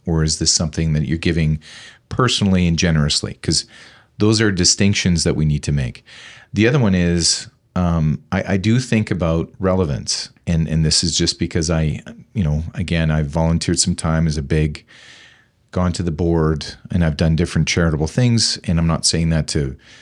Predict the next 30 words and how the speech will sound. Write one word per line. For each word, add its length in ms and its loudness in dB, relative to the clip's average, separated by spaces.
grandstand, 460 4
I'm 100 4
just 180 2
saying, 400 2
uh, 340 -16
I 100 0
kind 360 0
of 100 0
know 160 4
the 100 -2
space. 640 0
And 320 2
the 180 2
other 180 2
thing 260 0
you 100 2
have 240 0
to 80 -10
think 260 -2
about 280 0
is, 380 0
is 280 2
the 100 0
relevance 760 2
of 200 0
the 100 -2
cause 800 -2
to 320 0
your 340 -2
customer. 720 -6